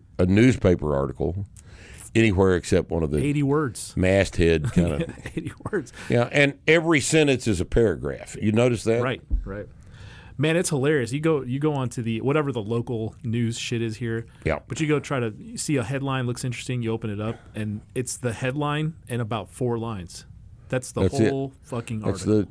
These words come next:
Speaker 1: they're, they, I guess they understand that they're on the way out, and
Speaker 2: A-, at least
Speaker 1: why
Speaker 2: they,
Speaker 1: bother?
Speaker 2: at least they
Speaker 1: That's
Speaker 2: understand that nobody's reading the article, and it's
Speaker 1: Yeah.
Speaker 2: just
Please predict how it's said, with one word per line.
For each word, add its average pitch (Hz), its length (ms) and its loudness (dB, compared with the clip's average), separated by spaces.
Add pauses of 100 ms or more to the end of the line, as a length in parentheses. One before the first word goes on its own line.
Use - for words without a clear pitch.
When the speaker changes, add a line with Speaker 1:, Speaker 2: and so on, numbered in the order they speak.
Speaker 1:
they're, 104 320 2 (160)
they, 113 280 2 (520)
I 98 120 0
guess 127 380 2 (120)
they 113 200 2
understand 90 840 0 (680)
that 90 160 2
they're 82 220 2
on 90 240 4
the 98 60 2
way 87 380 2
out, 76 380 -2 (1300)
and 85 420 2 (800)
Speaker 2:
A-, 139 160 -4
at 139 100 0
least 147 140 6
Speaker 1:
why 127 400 8
Speaker 2:
they, 104 80 0
Speaker 1:
bother? 87 380 6 (200)
Speaker 2:
at 147 80 2
least 175 220 6
they 185 60 4
Speaker 1:
That's 175 80 4
Speaker 2:
understand 151 440 0
that 123 160 -2
nobody's 135 400 0
reading 120 280 0
the 107 60 -6
article, 110 440 -6
and 107 80 -6
it's 104 80 -2
Speaker 1:
Yeah. 87 160 2
Speaker 2:
just - 260 -8